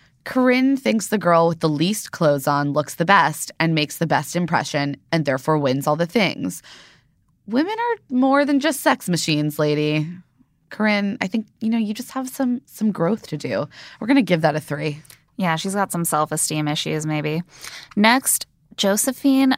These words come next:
Speaker 2: smacks Nick by surprise. Um, violence, even non-consensual dramatic violence,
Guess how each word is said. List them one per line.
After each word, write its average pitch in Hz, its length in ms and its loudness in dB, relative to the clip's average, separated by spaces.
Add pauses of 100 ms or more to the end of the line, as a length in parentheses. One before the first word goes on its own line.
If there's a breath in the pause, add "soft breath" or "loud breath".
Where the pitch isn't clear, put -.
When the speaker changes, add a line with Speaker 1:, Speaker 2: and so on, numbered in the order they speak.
(140)
Speaker 2:
smacks 185 800 0
Nick 214 340 2
by 156 160 -2
surprise. 151 720 0 (560 loud breath)
Um, 190 500 4 (640)
violence, 294 800 2
even 240 480 2 (160)
non-consensual 196 800 0
dramatic 170 460 -2
violence, 220 600 0